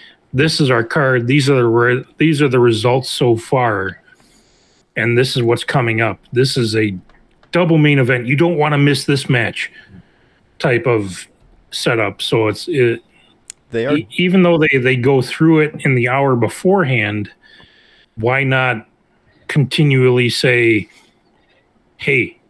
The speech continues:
Speaker 1: there's this coming up.
Speaker 2: Mm-hmm.
Speaker 1: This is the match after the match that we're going to show coming up next," or, "This is the lineup card."
Speaker 2: Yeah.
Speaker 1: It, it,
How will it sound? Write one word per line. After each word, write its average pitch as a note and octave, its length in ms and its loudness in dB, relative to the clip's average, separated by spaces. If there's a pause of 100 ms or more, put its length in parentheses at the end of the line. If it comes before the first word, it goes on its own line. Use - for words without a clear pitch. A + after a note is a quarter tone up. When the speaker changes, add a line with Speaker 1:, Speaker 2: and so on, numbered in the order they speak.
(200)
Speaker 1:
there's A#2+ 260 2
this C#3+ 220 0
coming B2 340 0
up. - 220 -4 (380)
Speaker 2:
Mm-hmm. G2+ 300 -16 (240)
Speaker 1:
This D#3+ 220 0
is C#3 140 0
the C3 80 0
match B2 360 -2 (180)
after D#3+ 680 0 (480)
the - 80 -2
match A#2+ 360 -2
that C#3 100 0
we're A#2+ 140 2
going B2 260 0
to A2+ 60 -2
show A#2 420 0 (340)
coming B2 300 0
up A2 80 -2
next," B2+ 500 -4 (140)
or, A2+ 140 2
"This C#3+ 260 -2
is C#3 80 -4
the C#3 100 2
lineup B2+ 460 0
card." F#2+ 380 -6 (160)
Speaker 2:
Yeah. F2+ 240 -8 (160)
Speaker 1:
It, D3+ 180 -2
it, F3 160 0